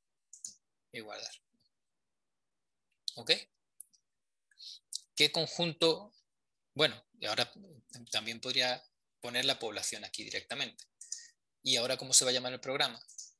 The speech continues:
Un conjunto de elementos que se va a llamar Programa Materno Infantil. P M I. Me lo, me lo inventé. Y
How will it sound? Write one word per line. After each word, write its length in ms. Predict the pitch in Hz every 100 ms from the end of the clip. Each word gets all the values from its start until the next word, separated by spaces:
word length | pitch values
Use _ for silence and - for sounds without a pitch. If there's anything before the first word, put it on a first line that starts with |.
| _
Un 100 | 123
conjunto 440 | 120 113 - 117 117
de 60 | 113
elementos 640 | 117 127 120 - - - _ _ _ _ _ _ _ _ - _ _ _ _ _ _ _ _ _ _ _
que 140 | 113
se 120 | 107 104
va 80 |
a 40 | 98
llamar 400 | 101 117 131 - _ _ _ _ _ _ - - - _ _
Programa 460 | - 104 101 117 110
Materno 320 | 104 107 117
Infantil. 440 | - 98 - 101 - - - _ _ _ _ - - - - - - - - - - _ _ -
P 300 | 110 117 113
M 160 | 101
I. 220 | 95 - - - - - _ _ _
Me 100 | 104
lo, 260 | 101 - _
me 100 | 110
lo 340 | 101 101 98 - _ -
inventé. 600 | 117 101 95 - - - _ - _ _ _ _ _ _ _ _ _ _ _ _ _ - - _
Y 300 | 120 165 -